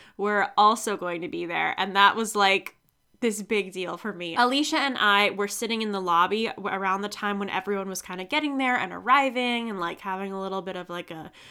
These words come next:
a meet and greet, but just kinda casual welcome session, I guess you could say. And we were sitting there, and all of a sudden,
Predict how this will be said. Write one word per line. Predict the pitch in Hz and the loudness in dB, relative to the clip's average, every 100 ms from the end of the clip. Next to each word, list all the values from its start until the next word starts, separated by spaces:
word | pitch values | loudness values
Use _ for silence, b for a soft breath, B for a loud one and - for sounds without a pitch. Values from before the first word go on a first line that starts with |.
| B - | B -14
a | |
meet | 175 226 269 | -4 -2 -2
and | 247 240 | -2 -4
greet, | 226 233 226 - | -2 -2 -2 -6
but | 208 | -8
just | 208 - | -8 2
kinda | 302 320 | 4 4
casual | 294 277 262 254 220 | 6 6 6 2 2
welcome | 180 196 226 233 262 | 2 0 -2 -4 -2
session, | 311 311 370 392 | -2 -2 -2 -2
I | 370 | -2
guess | 339 349 - | -2 -4 -6
you | |
could | 359 370 | -6 -6
say. | - 392 403 B B B B _ | 0 2 2 B B B B _
And | 247 240 240 233 226 - | 0 2 4 2 0 -2
we | 226 254 | -4 0
were | 254 254 | 0 0
sitting | - 320 339 294 | -2 -2 0 0
there, | 226 208 202 | 0 0 0
and | - 208 | -2 2
all | 202 220 | 2 2
of | 269 | 0
a | |
sudden, | - 226 196 196 202 | 0 0 0 -2 -8